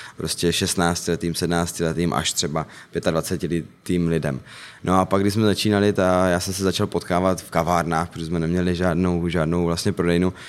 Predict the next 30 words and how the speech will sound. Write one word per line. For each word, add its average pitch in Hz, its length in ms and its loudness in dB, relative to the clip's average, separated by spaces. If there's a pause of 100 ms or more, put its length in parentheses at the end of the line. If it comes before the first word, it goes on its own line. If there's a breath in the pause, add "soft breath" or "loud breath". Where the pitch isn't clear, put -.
(140 loud breath)
Tady 87 140 0
jsme 98 240 2
se 95 120 0
začali 95 260 2
potkávat 98 520 2
s - 40 -2
těma 101 140 2
zákazníky, 95 520 0
tak 90 100 2
jsem 92 300 2
z 82 60 -4
ničeho 92 220 -2
nic, 95 240 -2 (300 loud breath)
eh, 87 300 4
zjistil, 95 320 0
že 92 140 2
mají 95 260 4
pětatřicet, 85 760 -4
čtyřicet. 80 800 -4 (540 loud breath)
Pak 87 120 -2
jsme 95 100 0
měli 95 140 4
showroom 90 540 2
a 80 60 -4
teď 76 120 -12
tam 87 120 -6
přišel 90 180 -6
někdo 87 220 -2
i 87 60 -2
šedesátiletý. 92 880 -4